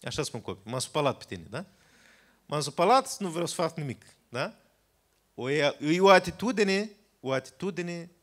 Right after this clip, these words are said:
de care noi trebuie să scăpăm. Și Domnul să ne ajute la aceasta. Uh,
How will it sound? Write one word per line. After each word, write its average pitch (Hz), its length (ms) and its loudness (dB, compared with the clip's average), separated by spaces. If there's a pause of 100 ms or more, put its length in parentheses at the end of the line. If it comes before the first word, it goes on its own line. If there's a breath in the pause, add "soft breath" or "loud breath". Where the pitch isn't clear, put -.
de 110 220 -20
care 117 240 -10
noi 123 140 -12
trebuie 110 300 -12
să - 120 -12
scăpăm. 95 400 -12 (1500 loud breath)
Și - 140 -18
Domnul 120 220 -4
să 117 140 -8
ne 107 60 -4
ajute 110 280 -6
la 104 320 -4 (420 loud breath)
aceasta. - 520 -8 (840 soft breath)
Uh, 120 360 -2